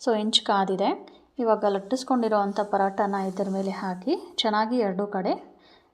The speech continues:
ಬೇಯಿಸ್ಕೊಳ್ತಾ ಇದ್ದೀನಿ ಪರಾಟನ. ನೀವು ಬೇಕಾದರೆ ಇದಕ್ಕೆ ಆಯಿಲ್ ಯೂಸ್ ಮಾಡ್ಬೋದು, ಇಲ್ಲ ಅಂತಂದರೆ ತುಪ್ಪ ಯೂಸ್ ಮಾಡ್ಬೋದು. But, ಆ, ಪರಾಟ ಅಂತಂದರೆ mainly, ಆ, ಬ-, ಬಟರ್ ತುಂಬ ಇಂಪಾರ್ಟೆಂಟ್ ಆಗುತ್ತೆ. So, ಹಾಗಾಗಿ ನಾನಿಲ್ಲಿ ಒಂದು ಬಟರ್ ಕ್ಯೂಬ್ನ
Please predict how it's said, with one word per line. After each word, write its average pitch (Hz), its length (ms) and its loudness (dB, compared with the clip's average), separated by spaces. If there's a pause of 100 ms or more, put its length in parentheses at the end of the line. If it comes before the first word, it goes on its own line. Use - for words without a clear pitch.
ಬೇಯಿಸ್ಕೊಳ್ತಾ 196 600 0
ಇದ್ದೀನಿ 190 340 0
ಪರಾಟನ. 185 480 -4 (1300)
ನೀವು 247 140 2
ಬೇಕಾದರೆ 226 440 4
ಇದಕ್ಕೆ 214 300 0
ಆಯಿಲ್ 226 500 2
ಯೂಸ್ 208 220 0
ಮಾಡ್ಬೋದು, 196 580 -2 (460)
ಇಲ್ಲ 240 200 6
ಅಂತಂದರೆ 214 500 0
ತುಪ್ಪ 233 380 -2
ಯೂಸ್ 208 280 -2
ಮಾಡ್ಬೋದು. 185 680 -4 (320)
But, 226 220 0
ಆ, 202 380 2
ಪರಾಟ 202 500 0
ಅಂತಂದರೆ 277 640 4
mainly, 247 880 0
ಆ, 208 360 0
ಬ-, 196 460 0
ಬಟರ್ 208 280 2
ತುಂಬ 214 280 0 (360)
ಇಂಪಾರ್ಟೆಂಟ್ 208 580 0
ಆಗುತ್ತೆ. 185 360 -2 (640)
So, 262 100 4
ಹಾಗಾಗಿ 233 500 4
ನಾನಿಲ್ಲಿ 220 420 2
ಒಂದು 202 180 -2
ಬಟರ್ 202 340 0
ಕ್ಯೂಬ್ನ 220 360 0